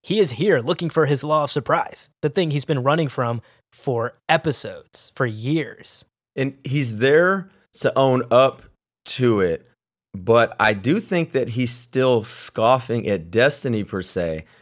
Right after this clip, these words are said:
Speaker 2: because when him and Mousesack are meeting and those assassins are coming, and he's got that knife to Mousesack's throat saying, "Well, I guess they're gonna kill us both." And Mousesack is like, "Hey, they're gonna kill us, they're gonna kill us." And Geralt just, with that wry smile,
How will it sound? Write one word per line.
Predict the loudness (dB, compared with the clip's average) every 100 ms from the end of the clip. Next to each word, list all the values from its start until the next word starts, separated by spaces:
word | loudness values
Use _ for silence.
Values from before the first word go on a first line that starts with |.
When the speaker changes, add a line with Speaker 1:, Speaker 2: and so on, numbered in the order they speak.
| _ _
Speaker 2:
because | -6 0 4 4 4
when | 0
him | 0 0
and | 0
Mousesack | 2 2 2 2 0 0
are | -2
meeting | -2 0 0 0 -2 -6 -14 _ _ _ _ _
and | -2 0
those | 0 -2
assassins | -2 2 4 4 0 -4
are | -4
coming, | -2 -4 -4 -6 -10 _ _ _ -6
and | -4
he's | 0
got | 0 2
that | 2 0 -2
knife | 0 2 2 0 -4
to | -2
Mousesack's | 0 0 0 0 0 0
throat | 0 0
saying, | 0 -4 0
"Well, | 0
I | 2
guess | 0 -2
they're | -2
gonna | -2 -2
kill | 0 2
us | 0
both." | 0 2 4 2 -2 -14 _ _ _ _ _ _ -4
And | 0 2
Mousesack | 2 2 0 0
is | 0
like, | 2
"Hey, | 2
they're | 2
gonna | -2
kill | 0 0
us, | 2
they're |
gonna | -2 0
kill | 4 4
us." | 2 -4 _ -10
And | -4
Geralt | 4 4 4
just, | 2 -2 -4 _ -10
with | -4
that | 0 2
wry | 4 4 2
smile, | 0 2 2 2 -2